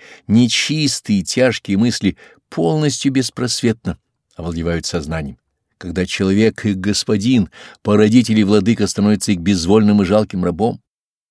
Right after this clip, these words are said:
И сколько злобных глаз тёмных сущностей из тонкого мира злорадствует злобно,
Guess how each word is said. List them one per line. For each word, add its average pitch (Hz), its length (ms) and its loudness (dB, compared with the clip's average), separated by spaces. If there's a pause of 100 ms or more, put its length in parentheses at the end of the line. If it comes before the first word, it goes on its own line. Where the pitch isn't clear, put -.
(400)
И 90 60 -10
сколько 95 340 0
злобных 95 420 2
глаз 104 420 2
тёмных 104 420 0
сущностей - 840 -4
из - 180 -6
тонкого 117 380 -2
мира 110 280 0 (320)
злорадствует 123 1000 2
злобно, 90 520 -2